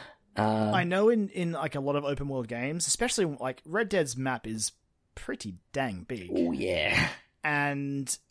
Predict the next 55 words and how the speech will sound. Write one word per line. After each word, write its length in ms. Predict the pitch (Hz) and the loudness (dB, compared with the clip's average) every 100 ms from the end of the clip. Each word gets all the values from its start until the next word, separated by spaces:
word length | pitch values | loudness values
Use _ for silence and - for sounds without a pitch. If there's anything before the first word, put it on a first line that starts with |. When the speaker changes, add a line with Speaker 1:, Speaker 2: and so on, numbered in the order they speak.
| _ _ | _ _
Speaker 2:
honestly, 720 | 165 196 208 202 160 143 143 _ _ _ | 4 6 6 6 6 4 0 _ _ _
in 80 | 143 | -2
a 60 | 143 | 0
lot 140 | 143 | 0
of 80 | 170 | 0
open 220 | 160 151 | 0 -2
world 220 | 135 127 120 | -4 -4 -2
games, 500 | 143 175 220 220 - _ _ _ - | 0 2 2 0 -4 _ _ _ 2
no 120 | 214 | 4
matter 140 | 262 | 4
how 140 | 196 175 | 4 4
much 180 | 151 151 | 2 0
I'm 80 | |
enjoying 360 | 117 117 117 139 | -2 -2 -2 0
them, 220 | 185 214 - _ | 0 -2 -4 _
I 100 | 139 | 2
will 140 | 147 147 | 4 4
get 160 | 156 | 2
to 80 | - | 0
the 60 | 135 | -6
point 220 | 143 143 | -4 -4
where 80 | 139 | -4
I'm 120 | 135 | -2
like, 240 | 135 127 - - - | -2 -4 -10 -12 -6
"Ah, 180 | 185 185 | -4 -6
I'll 60 | |
just, 260 | - 175 - _ _ 147 | -4 -2 -2 _ _ -10
I'll 80 | |
just 180 | 165 - | -8 -6
fast 260 | 107 107 - | -4 -4 -2
travel." 340 | 123 113 113 _ _ _ _ - | -4 -4 -10 _ _ _ _ 4
Like, 160 | 131 | 8
Speaker 1:
Yeah. 160 | 110 107 107 | 10 10 8
Speaker 2:
and 100 | 170 | 6
it's 140 | - | 4
like, 160 | 147 - - | 2 0 -4
the 100 | 151 | -2
equivalent 260 | 175 156 | 0 0
of 80 | 135 | 2
fast 220 | 135 123 | 0 0
travel 180 | 131 120 | 0 -2
is, 80 | 180 | 0
you 60 | |
know, 100 | 139 | -2
catching 320 | - 156 - 123 | 0 0 0 -6
a 60 | |
train 440 | - 120 113 110 110 | -4 -4 -2 -2 -2
or 100 | 107 | -4
getting 220 | 127 120 | -4 -6
a 60 | |
carriage 520 | - - 110 113 107 120 | -6 -4 -4 -4 -6 -4
or 60 | |
something 300 | 113 110 113 | -4 -6 -6
like 180 | 120 110 | -6 -4
that. 220 | 123 120 | -4 -6